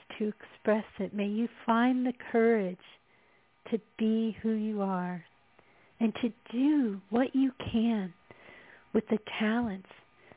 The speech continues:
that you have. Some people, I know that many of us have talents that started just at day one and others that developed over time.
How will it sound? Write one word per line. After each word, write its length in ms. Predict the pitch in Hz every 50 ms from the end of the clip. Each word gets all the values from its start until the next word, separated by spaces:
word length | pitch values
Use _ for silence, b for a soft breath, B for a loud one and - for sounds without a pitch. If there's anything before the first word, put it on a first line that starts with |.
| b b _ _ -
that 180 | 226 202 202 196 - - -
you 180 | - 208 233 208
have. 180 | 202 208 190 165 - _ - - - -
Some 160 | 208 208 226
people, 380 | - 247 247 - 262 262 254 247 - - -
I 140 | - 180 190
know 240 | 202 214 226 226 220
that 220 | 202 208 196 - - _ B B B B B B B B -
many 340 | 196 202 233 285 320 269 208
of 120 | 190 -
us 160 | 185 175 180 - -
have 120 | 220 185 - _ - -
talents 360 | 233 262 311 349 294 240 - -
that 80 | - - - - -
started 320 | - 294 311 330 302 240 -
just 140 | 302 302 - -
at 140 | 214 - -
day 220 | - 254 277 302
one 260 | 294 277 302 339 339
and 100 | 311 233 -
others 300 | - 262 294 - 339 311 - -
that 140 | 269 254 -
developed 640 | - 233 202 196 220 226 233 240 214 180 - _ - - _ _ b b b b b b b _ -
over 260 | 208 196 190 202 196
time. 500 | 196 - - 202 190 185 180 180 180 175